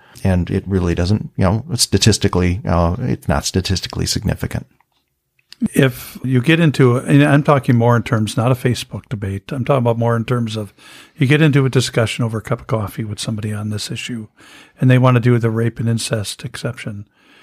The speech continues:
Speaker 2: I, I think I would, my argument would simply be, so if you encourage a woman to have an abortion in the case of rape or incest because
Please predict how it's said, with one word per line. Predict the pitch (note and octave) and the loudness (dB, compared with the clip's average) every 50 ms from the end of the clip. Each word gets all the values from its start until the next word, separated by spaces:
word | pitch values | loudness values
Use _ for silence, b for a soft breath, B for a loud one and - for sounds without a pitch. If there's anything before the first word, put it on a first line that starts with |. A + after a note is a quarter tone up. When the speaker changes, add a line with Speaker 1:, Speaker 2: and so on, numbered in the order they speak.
| b b b b - D4 C#4+ D4 C#4+ C#4+ B3 A3 G3 - - | b b b b -20 -18 -18 -16 -16 -18 -18 -18 -18 -14 -4
Speaker 2:
I, | - C3 C#3 D#3 F#3 - - | 2 2 2 2 2 -4 -10
I | - - D3+ E3 | -2 2 2 2
think | E3 - F3+ C#3+ - B2+ | 2 2 -2 0 2 2
I | B2 B2+ | 2 2
would, | B2 B2 A2+ A#2+ - _ | 2 0 -2 -4 -12 _
my | - F3+ C3+ B2+ C3+ C3 | -6 0 2 2 2 2
argument | A#2+ A#2+ A#2+ A2 A#2 A2 A2+ A2 G#2+ - | 0 -2 -2 -2 -4 -4 -4 -6 -6 -8
would | A#2 A#2 A2 | -8 -10 -10
simply | - - - A2 - - A#2+ A2 | -8 -10 -10 -10 -8 -8 -8 -8
be, | G#2 A#2 G#2+ G#2 G2+ G#2 G2+ _ _ _ _ _ _ _ _ _ _ _ _ _ _ _ _ _ _ _ _ _ - | -6 -6 -8 -8 -8 -10 -12 _ _ _ _ _ _ _ _ _ _ _ _ _ _ _ _ _ _ _ _ _ -12
so | - - D3 C3 B2+ C3 | -2 0 2 2 4 2
if | D#3 E3+ C3+ B2 - | 2 0 -2 0 2
you | D3 D#3+ E3+ E3+ | 4 4 4 4
encourage | D3 B2 - - D#3 D3 C#3+ C#3+ C3+ B2 - - - | 2 -2 -2 0 0 2 2 0 0 -2 -6 -8 -6
a | B2+ | -4
woman | A2+ A#2 A#2 A2+ A2+ G#2+ G#2+ G#2 G#2 - _ _ _ _ _ _ _ _ _ _ _ _ _ | -2 0 2 2 2 0 0 -2 -6 -8 _ _ _ _ _ _ _ _ _ _ _ _ _
to | - - | -4 -2
have | A#2+ A2+ A2+ A2+ A#2 A2+ | 0 0 2 2 2 2
an | A#2 A#2 | 2 2
abortion | G#2+ G#2 G#2 G#2+ G#2 G2+ - - A#2 | 0 -2 -4 -6 -6 -6 -4 -4 -4
in | A2 G#2 | -2 -2
the | G#2 | -4
case | - - A2+ A2 - - | -2 -2 -2 -2 -2 -6
of | A#2+ - | -8 -4
rape | - A2+ A2+ - | -4 -4 -2 -2
or | - A2 | -2 -4
incest | A2 - - B2+ A#2 - - | -2 -2 -2 -2 -2 -2 -4
because | - - - C3+ B2 - - | -6 -2 0 0 0 0 -4